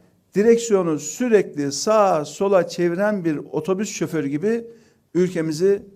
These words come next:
uçuruma sürüklüyorlar. Önceki gün akşam akşam başımıza sözüm ona yeni bir icat çıkardılar. Adına da kur korumalı Türk lirası vadeli mevduat dediler.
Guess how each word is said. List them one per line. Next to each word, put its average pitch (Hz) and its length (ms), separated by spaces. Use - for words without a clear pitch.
uçuruma 156 580
sürüklüyorlar. - 760
Önceki 226 340
gün 98 240
akşam 196 320
akşam 185 440
başımıza 196 760
sözüm 190 380
ona 180 420
yeni 160 360
bir 190 80
icat 143 400
çıkardılar. - 560
Adına 185 320
da 214 360
kur 208 440
korumalı 160 760
Türk 214 320
lirası 165 480
vadeli 170 440
mevduat 160 500
dediler. 85 440